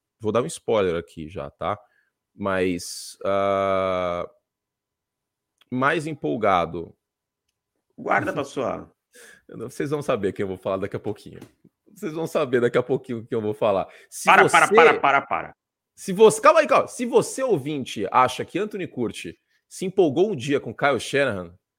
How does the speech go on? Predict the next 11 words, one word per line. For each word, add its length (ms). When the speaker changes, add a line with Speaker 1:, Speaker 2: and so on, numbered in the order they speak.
Speaker 1:
se 300
prepare 560
para 180
a 40
temporada 440
dois 200
mil 100
e 20
vinte 180
e 40
dois. 320